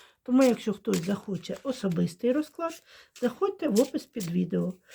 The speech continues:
Там я залишу номер телефончику, по якому я зможу с-,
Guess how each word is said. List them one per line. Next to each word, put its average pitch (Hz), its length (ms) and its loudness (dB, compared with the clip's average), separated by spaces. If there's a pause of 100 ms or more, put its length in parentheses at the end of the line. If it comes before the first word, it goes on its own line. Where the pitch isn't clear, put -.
(220)
Там 285 180 4
я 196 180 6
залишу 185 500 0
номер 180 280 0
телефончику, 214 840 -2
по - 160 -4
якому 202 400 2
я 180 140 4
зможу 180 380 2
с-, - 120 -18